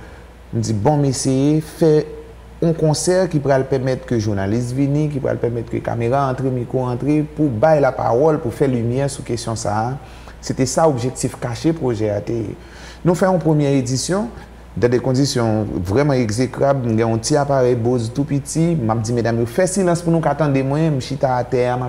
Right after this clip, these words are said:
je joue pour vous. » Et puis, je donne un bel accueil. L'année suivante, je vois Karel vient venir, Karel fait un tweet sur ça.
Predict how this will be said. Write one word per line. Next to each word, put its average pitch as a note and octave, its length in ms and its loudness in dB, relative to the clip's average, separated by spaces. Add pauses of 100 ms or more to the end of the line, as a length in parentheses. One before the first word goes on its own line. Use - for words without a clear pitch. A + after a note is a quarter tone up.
je G#2 40 -8
joue A#2 140 0
pour A2+ 160 -4
vous. » C3 280 -2 (720)
Et C#3+ 60 0
puis, C3 160 2
je A#2+ 100 0
donne A#2+ 100 0
un A#2 40 0
bel A#2 220 4
accueil. A2+ 480 -2 (600)
L'année A#2+ 280 2
suivante, C#3 480 0 (960)
je A#2+ 60 -2
vois A#2+ 100 2
Karel A#2 440 2
vient A#2 160 2
venir, A#2 300 0
Karel A2 300 2
fait G#2+ 100 -8
un G2+ 60 -2
tweet C3+ 260 -2
sur C#3 160 -4
ça. A#2+ 240 -4